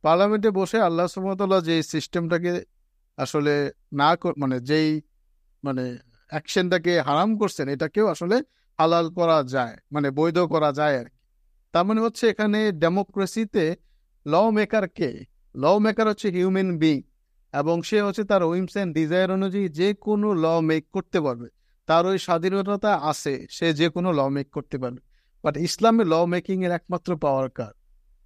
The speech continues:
একমাত্র বিধানদাতা কে? আল্লাহ সুবহানাহু ওয়া তাআলা, উনি একমাত্র বিধানদাতা। So it's a con-,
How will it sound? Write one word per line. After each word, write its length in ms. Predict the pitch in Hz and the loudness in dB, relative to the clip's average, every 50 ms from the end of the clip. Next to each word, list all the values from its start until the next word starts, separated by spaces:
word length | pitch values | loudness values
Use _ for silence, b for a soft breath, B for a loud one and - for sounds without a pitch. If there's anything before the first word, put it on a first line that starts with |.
| _ _ _ _ | _ _ _ _
একমাত্র 480 | - 160 165 - 233 196 190 - 196 185 | -4 -4 -2 0 -2 -2 0 0 0 0
বিধানদাতা 560 | 160 165 160 175 170 165 151 160 151 147 147 | 0 0 0 0 0 0 0 0 0 -2 -4
কে? 160 | - - 139 | -4 -4 -4
আল্লাহ 240 | 139 143 147 165 170 | -4 -2 -2 -2 -4
সুবহানাহু 380 | 165 - 170 156 147 143 135 120 | -4 -4 -4 -2 -2 -2 -2 -4
ওয়া 100 | 123 113 | -6 -8
তাআলা, 180 | 123 - _ _ _ _ _ _ - _ _ _ _ _ _ - | -12 -16 _ _ _ _ _ _ -20 _ _ _ _ _ _ -6
উনি 280 | 135 165 202 240 247 233 | -2 2 4 4 4 4
একমাত্র 480 | 214 - 175 185 185 175 170 185 170 | 2 2 2 2 2 2 2 0 0
বিধানদাতা। 600 | 147 151 143 151 160 156 143 131 131 123 - _ _ _ _ _ _ _ _ - | 0 0 -2 -2 -4 -6 -6 -8 -10 -12 -12 _ _ _ _ _ _ _ _ -4
So 140 | - 180 190 | 0 0 2
it's 160 | - - 226 | 2 2 2
a 20 | - | 2
con-, 260 | 214 202 202 202 | 2 2 2 0